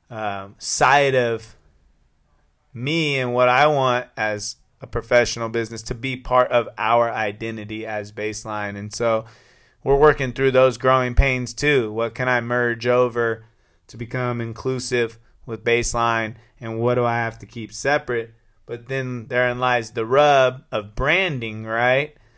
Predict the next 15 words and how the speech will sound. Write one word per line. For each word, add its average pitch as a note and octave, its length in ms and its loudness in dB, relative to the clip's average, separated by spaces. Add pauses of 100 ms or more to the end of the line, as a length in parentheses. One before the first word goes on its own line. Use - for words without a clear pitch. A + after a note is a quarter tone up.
(240)
Because A#2 540 0
I'm A2 200 -8
branding A#2+ 540 -4
Matthew A#2 400 -4
Freeman A2+ 460 -10
the G#2 80 -10
person C3+ 640 0
and G#2+ 220 -10
branding A2+ 500 -6
Baseline A2+ 560 -4
Training, C3+ 480 -4
and A2 200 -12
they G#2+ 120 -10
don't A#2+ 320 -2
seem, A#2 460 -6